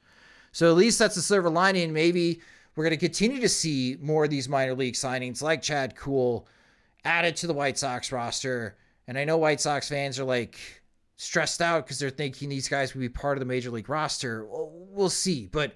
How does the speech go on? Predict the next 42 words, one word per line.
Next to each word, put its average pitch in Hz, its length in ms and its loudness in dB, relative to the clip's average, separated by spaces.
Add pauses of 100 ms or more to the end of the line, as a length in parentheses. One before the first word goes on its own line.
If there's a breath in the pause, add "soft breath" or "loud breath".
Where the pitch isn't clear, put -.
(420 soft breath)
just 175 200 0
so 202 60 6
you 202 160 6
know, 220 360 8
on 156 200 0
Fangraphs, 165 760 4
they're 147 100 -2
doing 151 300 -2
their 147 120 0
projections 151 760 0
for - 80 -2
the 135 100 4
upcoming 156 420 -2
season 131 640 -2 (500 soft breath)
with 131 280 -4
what 147 440 2
moves 156 320 4
have 156 140 4
already 147 240 2
been 147 180 -2
made. 156 380 4
And 117 220 -8
right 170 280 2
now, 190 240 4
the 160 100 0
White 147 260 -2
Sox 147 340 -2
are 143 40 -10
projected 139 460 -4
to 143 100 0
have 131 200 -2
the 113 80 -8
twenty-eighth 175 1080 0
ranked 143 320 -2
starting 143 400 0
rotation, 131 840 0 (500)
and 131 160 -4
that's 190 300 0
with 160 500 4
<laughs> - 0 -
Dylan 185 440 4
Cease. 208 680 2